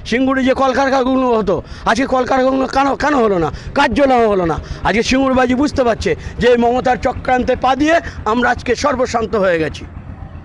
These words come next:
তার জন্য একমাত্র দায়ী মমতা বন্দ্যোপাধ্যায়। কর্মসংস্থান নেই, কিচ্ছু নেই, শুধু খেলা আর মেলা দিয়ে চলে যাচ্ছে, ভোট কেনার ছলনা দিয়ে। আজকে, উম, একশো দিনের কাজের ব্যাপারটা আপনি চিন্তা করেন তো, একশো দিনের কাজের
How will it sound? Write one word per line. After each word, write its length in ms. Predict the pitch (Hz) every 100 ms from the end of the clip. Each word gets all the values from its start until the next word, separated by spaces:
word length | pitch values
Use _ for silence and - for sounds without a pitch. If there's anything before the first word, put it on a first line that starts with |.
| - -
তার 140 | 180
জন্য 160 | 214 208
একমাত্র 500 | 254 233 - 226 196
দায়ী 200 | 196 180
মমতা 340 | 180 170 165
বন্দ্যোপাধ্যায়। 540 | 160 147 143 139 131 123 -
কর্মসংস্থান 760 | - 226 240 - 214 214 - 214
নেই, 160 | 208 202
কিচ্ছু 360 | 330 - 226
নেই, 180 | 185 156 - - -
শুধু 200 | 190 196
খেলা 380 | 240 220 220
আর 120 | 208 196
মেলা 260 | 208 214
দিয়ে 180 | 214 262 285 - - -
চলে 240 | 196 196
যাচ্ছে, 280 | 196 - 170
ভোট 280 | 160 247 -
কেনার 180 | 208 185
ছলনা 420 | - 175 170 156
দিয়ে। 180 | 143 123 - - -
আজকে, 340 | 190 - 254 226 - -
উম, 340 | 190 190 175
একশো 260 | 175 226 269
দিনের 260 | 277 277
কাজের 300 | 262 269 277
ব্যাপারটা 380 | 240 269 269 277
আপনি 180 | 240 254
চিন্তা 300 | 208 254 277
করেন 240 | 269 285
তো, 80 | 240 - - - - -
একশো 240 | 233 285
দিনের 240 | 262 269 269
কাজের 260 | 247 262